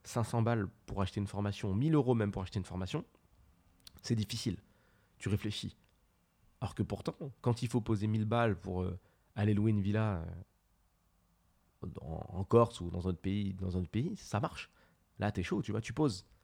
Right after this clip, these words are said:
Donc, c'est-à-dire que tu peux. Tu peux le faire. C'est juste que tu pars du fait que quand tu loues ta villa, t'es sûr de ce que tu vas avoir au bout. Alors que quand tu prends une formation,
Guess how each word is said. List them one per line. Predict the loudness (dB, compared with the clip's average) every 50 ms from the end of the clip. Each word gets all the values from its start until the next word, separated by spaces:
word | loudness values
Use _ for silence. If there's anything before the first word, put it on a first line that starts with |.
| -20 -20 -20 -20 -20 _ _ -6
Donc, | -2 0
c'est-à-dire | 0 2 2
que | 0 -2
tu | -2 -2 -2
peux. | 0 2 0 0 -2 _ _ _ _ _ _ _ _ _ _ _ _ _ _ -8
Tu | -6 -2
peux | 2 4 4
le | 4
faire. | 2 0 -6 -8 -10 -14 _ _ _ _ _ _ _ _ _ _ -20 -20 _ _ _ _ _ _ _
C'est | -6 -4 -2
juste | 0 0 -2 -2 0
que | 2 2 2 2 0 -4 _ _ _ _ _ _ _ -16
tu | -6 -2
pars | 0 0
du | 0 0
fait | -2 -4 -4 -2
que | -2 -4
quand | -2 -2 -2 -2
tu | -2 0 2
loues | 2 4 4
ta | 4 2 2
villa, | 2 0 0 0 0 -2 -4 -8 -16 -20 -20 _ _ _ _ -4
t'es | -2 -2
sûr | 0 2 2 2
de | 2
ce | 0 0
que | -2 -6
tu | -6 -4 -2
vas | 0 0
avoir | 0 0 0 0
au | -2
bout. | -2 -4 -8 -10 _ _ _ _ _ _ _ _ _ _ _ -6
Alors | -4 -2 -2 -2 -2 -2
que | -2 0 0 -2 -4 -10 _ _ _ _ _
quand | 0 0 0
tu | 0 0
prends | -2 -2 -2
une | -2
formation, | 0 -2 -2 -2 -4 -6 -6 -6 -6 -8